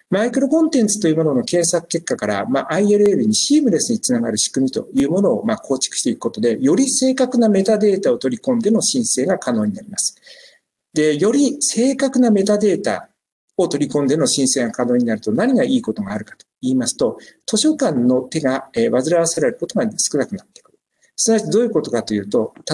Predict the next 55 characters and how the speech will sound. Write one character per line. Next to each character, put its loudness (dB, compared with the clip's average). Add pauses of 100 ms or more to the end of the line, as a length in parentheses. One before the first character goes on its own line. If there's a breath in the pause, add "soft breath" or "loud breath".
例 2
え 0
ば 0
で -2
す -2
ね、 0
図 -2
書 0
館 0
と 0
出 -2 (100)
版 2
社 -2
が 0
望 2
む 0
よ 4
う 0
な -2
ラ 0
イ 0
セ 2
ン 4
ス -2
デ 2
ー -8
タ 0
を -2
明 2
示 0
し、 0 (280 soft breath)
そ 0
の 4
内 2
容 4
と 0
い 6
う 6
も 6
の 4
を 2
シ -2
ス -6
テ 0
ム 4
側 4
に 0
反 0
映 0
さ -2
せ -2
る 2
こ -4
と -6
で、 -4